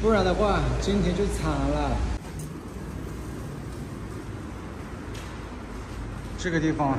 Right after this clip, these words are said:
还是有很多车子从这里经过的，所以我呢还是选择啊，在这个过道里面搭帐篷啊。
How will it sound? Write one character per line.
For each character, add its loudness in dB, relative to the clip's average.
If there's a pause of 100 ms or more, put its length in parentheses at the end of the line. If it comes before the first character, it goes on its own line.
还 2
是 0
有 6
很 4
多 2
车 2
子 -4 (640)
从 6
这 2
里 6
经 6
过 6
的， 4 (2500)
所 0
以 4
我 6
呢 6
还 8
是 8
选 2
择 4
啊， 6 (840)
在 8
这 8
个 6
过 6
道 6
里 6
面 6
搭 8
帐 6
篷 4
啊。 4